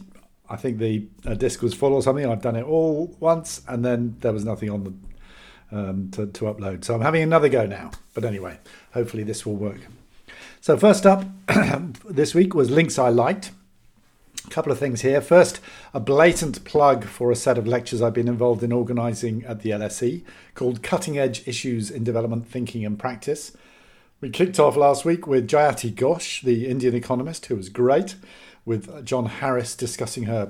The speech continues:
contribution. This week we've got Danny Quah and Robert Wade talking about global power shift to Asia.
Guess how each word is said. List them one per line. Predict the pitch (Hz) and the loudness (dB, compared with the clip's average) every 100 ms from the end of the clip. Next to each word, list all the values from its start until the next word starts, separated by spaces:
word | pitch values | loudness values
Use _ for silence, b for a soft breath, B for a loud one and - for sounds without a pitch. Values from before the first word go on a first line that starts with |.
| - | -6
contribution. | 123 107 113 123 196 190 - - _ _ _ _ _ _ - | -8 -4 -4 -2 -2 -2 -6 -14 _ _ _ _ _ _ -8
This | 139 127 | -6 -2
week | 143 | -2
we've | 123 | 0
got | 131 117 | -2 0
Danny | 110 131 131 | 0 0 -2
Quah | 104 - 143 139 143 151 | -6 -2 2 4 4 2
and | 135 120 | -2 0
Robert | 117 120 120 | 0 -2 0
Wade | 131 147 190 190 B B B B - | 0 2 0 -4 B B B B -4
talking | 131 120 135 | -2 0 -2
about | 117 120 120 110 | 0 0 -2 -4
global | 131 143 147 131 131 | 2 6 6 4 0
power | 107 143 139 | -4 -6 -4
shift | 127 139 - | -2 -2 -2
to | - 131 | 2 4
Asia. | 139 123 110 95 | 4 2 -2 -6